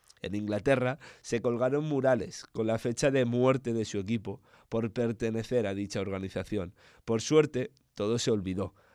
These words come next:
Parecía que había terminado el deseo de unos ricos, que querían ser aún más ricos. Sin embargo, un fallo en el Tribunal Europeo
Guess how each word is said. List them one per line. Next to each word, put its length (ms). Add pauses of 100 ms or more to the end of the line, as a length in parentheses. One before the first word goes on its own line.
(100)
Parecía 640 (100)
que 100
había 300
terminado 540
el 100
deseo 400
de 80
unos 300
ricos, 560
que 140
querían 360
ser 200
aún 200
más 160
ricos. 500 (340)
Sin 180
embargo, 420
un 160
fallo 300
en 100
el 140
Tribunal 520
Europeo 540